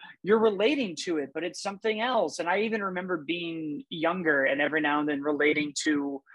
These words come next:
women in movies or music that wasn't necessarily for, like,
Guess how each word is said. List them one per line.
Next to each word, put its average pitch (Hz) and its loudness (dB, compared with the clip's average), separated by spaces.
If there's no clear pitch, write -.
women 202 4
in 147 -2
movies 139 0
or 156 4
music 202 0
that 170 2
wasn't 160 0
necessarily 156 -2
for, 160 -6
like, 147 -4